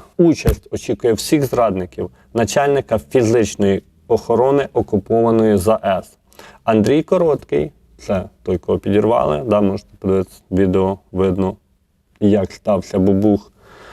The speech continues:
Пішов на співпрацю з Р Ф, брав участь у репресіях, видавав персонал з поукр-,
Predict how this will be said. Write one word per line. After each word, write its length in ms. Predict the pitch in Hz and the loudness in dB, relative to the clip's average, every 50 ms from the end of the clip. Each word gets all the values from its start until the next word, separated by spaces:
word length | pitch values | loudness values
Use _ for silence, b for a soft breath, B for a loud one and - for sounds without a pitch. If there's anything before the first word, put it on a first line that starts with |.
| B B B B | B B B B
Пішов 320 | - 135 127 - 190 190 185 | -2 -2 0 0 2 2 2
на 100 | 170 151 | 0 0
співпрацю 640 | - - - 139 123 - 143 131 123 - - 120 | -2 -2 -2 -2 -2 0 0 0 0 0 0 0
з 100 | 104 - | 0 0
Р 120 | 120 113 123 | 0 0 2
Ф, 260 | 139 143 120 - - | 0 0 -2 -2 -2
брав 300 | 117 127 139 135 127 127 | 0 0 0 0 0 0
участь 360 | 120 104 - 107 101 - - | -2 -2 -4 -8 -8 -4 -2
у 60 | 101 | -2
репресіях, 680 | 101 104 - - 139 147 139 - - - 107 101 - - | -2 -2 -2 -2 -2 -2 -2 -4 -4 -4 -4 -4 -4 -2
видавав 400 | 107 101 95 101 104 123 120 101 | 0 0 2 2 2 0 0 -2
персонал 600 | - - 98 - - - 101 101 110 120 120 113 | -2 -4 -6 -4 -4 -2 0 0 0 0 -2 -4
з 120 | - - _ | -6 -8 _
поукр-, 400 | - 107 101 101 92 - - 101 | -2 0 0 0 0 -2 -4 -6